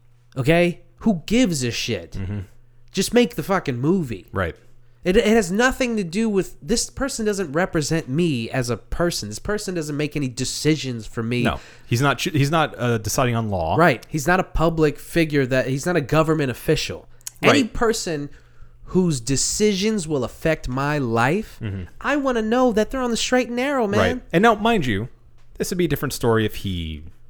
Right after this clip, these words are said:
Speaker 2: touched somebody.
Speaker 1: Right, if
Speaker 2: If
Speaker 1: he
Speaker 2: he was a,
Speaker 1: actually did
Speaker 2: if he
Speaker 1: anything.
Speaker 2: was an actual pedophile, uh, if he was sexually assaulting people,
Speaker 1: Anything.
Speaker 2: that would be different. But he
Speaker 1: Anything.
Speaker 2: made off-color jokes.
Speaker 1: Yeah.
Speaker 2: That's all he did.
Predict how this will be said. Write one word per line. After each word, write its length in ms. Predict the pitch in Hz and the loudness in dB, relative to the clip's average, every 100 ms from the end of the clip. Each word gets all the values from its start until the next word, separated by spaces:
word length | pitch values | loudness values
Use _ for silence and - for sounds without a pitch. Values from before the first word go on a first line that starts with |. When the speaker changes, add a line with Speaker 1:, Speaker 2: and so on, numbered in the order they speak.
| - | -16
Speaker 2:
touched 400 | - - 95 - - | -8 -6 -6 -8 -4
somebody. 640 | 113 117 139 180 208 202 | -2 2 0 0 -2 -6
Speaker 1:
Right, 260 | - 330 208 | -4 0 0
if 80 | 110 | 2
Speaker 2:
If 60 | 113 | 4
Speaker 1:
he 60 | 135 | 6
Speaker 2:
he 80 | |
was 220 | 139 143 151 | 6 6 6
a, 60 | |
Speaker 1:
actually 240 | 131 294 240 | 4 2 -2
did 360 | - 285 302 | 2 4 6
Speaker 2:
if 340 | 285 247 202 - | 6 4 2 2
he 80 | 151 | 2
Speaker 1:
anything. 140 | 147 | 4
Speaker 2:
was 200 | 143 120 | 4 2
an 80 | 123 | 0
actual 360 | 120 - 113 | 0 -2 -4
pedophile, 720 | 95 104 107 - 120 165 226 220 - - - - - | -2 -2 -2 0 0 2 0 -2 -10 -20 -20 -18 -6
uh, 480 | 101 101 95 92 92 | -2 0 0 -2 -4
if 80 | - | -4
he 160 | 107 | -4
was 480 | 104 104 90 - - - - - | -2 -2 -4 -8 -10 -16 -20 -12
sexually 500 | - 127 123 131 120 | -2 0 0 0 0
assaulting 440 | - 113 120 139 | 0 -2 -2 -2
people, 380 | 151 151 185 214 | -2 2 2 0
Speaker 1:
Anything. 640 | 156 160 156 135 123 98 90 | 0 2 2 2 0 -2 0
Speaker 2:
that 160 | 113 | -2
would 140 | 117 127 | 0 -2
be 100 | 160 | 2
different. 400 | 208 214 139 98 - - | 2 2 -2 -4 -10 -12
But 260 | - 117 117 | 0 4 4
he 140 | 107 | 4
Speaker 1:
Anything. 100 | 180 | 0
Speaker 2:
made 280 | 165 175 180 - | 0 0 -2 -2
off-color 540 | 135 - - 120 113 | -4 -4 -2 -2 0
jokes. 380 | 95 76 - - | -2 -6 -6 -2
Speaker 1:
Yeah. 260 | 110 85 - | -2 -2 -4
Speaker 2:
That's 200 | 90 - - | -4 -4 -6
all 200 | 107 117 | -2 -2
he 120 | 123 123 | -2 -2
did. 360 | 101 78 - | -4 -6 -10